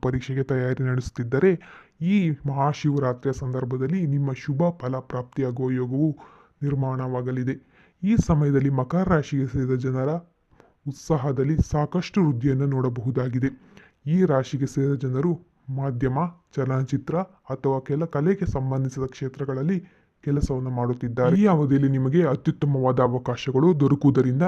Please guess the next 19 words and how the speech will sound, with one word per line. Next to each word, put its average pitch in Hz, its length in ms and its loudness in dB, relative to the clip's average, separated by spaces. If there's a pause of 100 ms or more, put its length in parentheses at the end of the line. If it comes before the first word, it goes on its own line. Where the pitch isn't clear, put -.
(160)
ನೀವು 175 340 2
ಸಾಕಷ್ಟು 143 600 -4
ಲಾಭವನ್ನು 131 520 0
ಪಡೆಯುವ 127 380 0
ಯೋಗವಿದೆ. 123 520 0 (280)
ಮಕರ 190 300 -2 (100)
ರಾಶಿಗೆ 147 420 0
ಸೇರಿದ 127 480 0
ಜನರ 127 300 -2
ಆರೋಗ್ಯವು 127 580 0 (120)
ಈ 156 180 2
ಸಮಯದಲ್ಲಿ 131 640 2
ಉತ್ತಮ 175 360 0
ಬದಲಾವಣೆಯನ್ನು 127 760 0
ಹೊಂದುವ 127 380 0
ಸಾಧ್ಯತೆಯೂ 123 600 -4
ಕೂಡ 131 200 -2 (120)
ಇದೆ. 131 200 0
ಪಿತ್ರಾರ್ಜಿತ 180 600 0